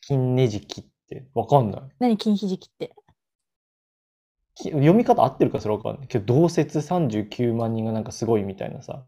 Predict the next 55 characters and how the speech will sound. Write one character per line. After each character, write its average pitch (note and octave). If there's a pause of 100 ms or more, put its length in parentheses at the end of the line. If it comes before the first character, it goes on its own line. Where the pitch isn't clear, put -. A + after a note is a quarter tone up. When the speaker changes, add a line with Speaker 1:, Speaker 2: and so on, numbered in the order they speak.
Speaker 1:
よ A#2+
く -
聞 -
か A2+
な B2+
い？ E3
な A2+
ん G2+
か -
こ - (540)
れ。 A#3+
Speaker 2:
な、 C#4
何 C#4+
そ G3
れ？ D#3+
金 E4 (1200)
Speaker 1:
わ A2+
か G#3+
ん C3+
な G#2
い、 G2+
俺 G#2
も。 -
Speaker 2:
な B3+
ん A3+
か A#3
知 -
ら E4+
な F4+
い F4
言 E4+
葉 D#4+
す F4
ぎ C#4+
て、 A#3
一 G#3
回 D#4
も C#4+
正 C#4
し -
く B3
入 A#3
っ A#3+
て -
き -
て G#3
な G3
い F#3+
気 F#3+
が F#3+
す F#3
る。 - (600)
Speaker 1:
金、 C3
Speaker 2:
金 C3
Speaker 1:
金、 F#3